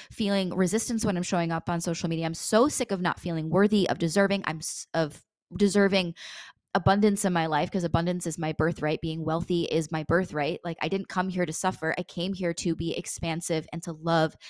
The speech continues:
and to experience joy and to experience happiness and to share that with others. That's why we come to this planet, is for expansive energy.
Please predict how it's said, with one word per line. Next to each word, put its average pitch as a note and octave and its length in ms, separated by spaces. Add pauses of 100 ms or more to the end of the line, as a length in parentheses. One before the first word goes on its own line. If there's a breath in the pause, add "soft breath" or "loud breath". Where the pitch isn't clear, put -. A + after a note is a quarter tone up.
(120 loud breath)
and F#3+ 80
to F3 100
experience F3 540
joy E3 400 (180 loud breath)
and F3+ 80
to F#3+ 80
experience G3 600
happiness E3+ 520
and F3 140
to F#3+ 180 (260)
share G#3 360
that F#3+ 180
with E3+ 120
others. - 500
That's F#3 240
why F3 560 (240 loud breath)
we G3+ 80
come E3+ 220
to F#3 100
this D#3+ 180
planet, E3 360
is E3 100
for E3+ 120
expansive E3 600
energy. D3+ 460